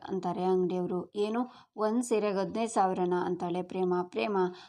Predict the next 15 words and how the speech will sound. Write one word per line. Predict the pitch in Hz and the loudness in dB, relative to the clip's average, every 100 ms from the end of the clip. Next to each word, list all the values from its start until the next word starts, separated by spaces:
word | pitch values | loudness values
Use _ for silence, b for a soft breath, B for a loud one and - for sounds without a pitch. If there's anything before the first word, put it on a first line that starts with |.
| _ | _
"ಪರವಾಗಿಲ್ಲ" | 233 233 240 214 190 190 | 2 8 8 8 4 4
ಅಂತಾನೆ | 175 170 175 180 | 4 0 0 0
ರಾಮ್. | 180 180 170 | 0 -2 0
ರಾಮ್, | 190 190 185 | 0 2 2
"ನೀನೇನು, | 190 214 208 180 180 B B - | 2 0 0 2 0 B B -6
ನಿನ್ಗೆ | 233 226 | 0 2
ಬುದ್ಧಿ | 208 196 185 226 | 2 0 2 2
ಇಲ್ವಾ? | 196 185 185 | 2 2 2
ಅವ್ರು | 196 202 | 2 0
ಹದಿನೈದು | 196 196 226 | 0 -2 -2
ಸಾವಿರ | 233 208 202 | 0 0 0
ಕೇಳಿದ್ರೆ | - 196 196 214 | -2 -4 -2 0
ಹದಿನೈದು | 196 165 208 202 | 0 0 -2 0
ಸಾವಿರ | 208 190 | 0 0
ಕೊಟ್ಬಿಡ್ತೀಯಾ? | 180 180 - 175 185 | -2 -6 -6 -6 0